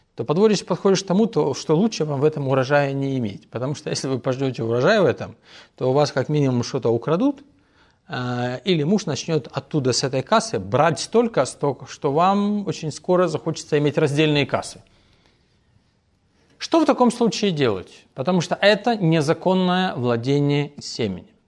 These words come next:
Эта женщина действует незаконно. Ее семя не является семенем, которое будет приносить урожай благословения. Ее семя является семенем, но которое будет производить результат проклятия. Для нее результат проклятия.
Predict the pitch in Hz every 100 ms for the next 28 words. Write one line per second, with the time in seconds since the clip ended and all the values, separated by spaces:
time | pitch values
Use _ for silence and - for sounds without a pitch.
0 | _ - - 131 143 143 180 - 226 240
1 | 233 120 160 196 196 208 208 - 131 147
2 | 160 - 104 98 98 - _ 131 175 175
3 | 135 - 135 151 202 247 - - _ 127
4 | 147 226 254 226 202 196 196 160 - 175
5 | 165 185 240 262 - - 160 170 170 165
6 | 160 156 160 151 196 160 156 151 156 147
7 | 156 147 170 143 110 85 - _ _ -
8 | 113 160 160 196 196 196 202 208 - 233
9 | - - 302 302 151 110 98 101 - -
10 | 139 147 208 208 180 180 156 143 156 180
11 | 156 135 156 165 190 185 151 113 - 95
12 | - _ - 165 196 226 339 262 143 131
13 | 196 208 190 - 104 92 -